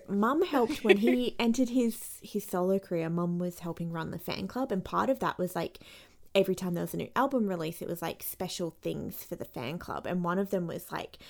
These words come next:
Speaker 1: special, like, signed insert slips. So we would take them all out, send them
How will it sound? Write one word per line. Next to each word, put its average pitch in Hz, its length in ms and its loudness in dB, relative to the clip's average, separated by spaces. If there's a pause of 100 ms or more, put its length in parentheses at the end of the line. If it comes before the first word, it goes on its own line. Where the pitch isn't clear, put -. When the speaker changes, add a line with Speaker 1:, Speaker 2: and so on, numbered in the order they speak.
(180)
Speaker 1:
special, - 580 -4
like, - 340 -6
signed 165 840 -4 (1040)
insert 226 460 0
slips. - 500 2 (280)
So 214 160 6
we 233 180 4
would 311 180 4
take 214 300 2
them 202 160 4
all 175 340 -2
out, 143 380 0
send 185 440 2
them 180 320 0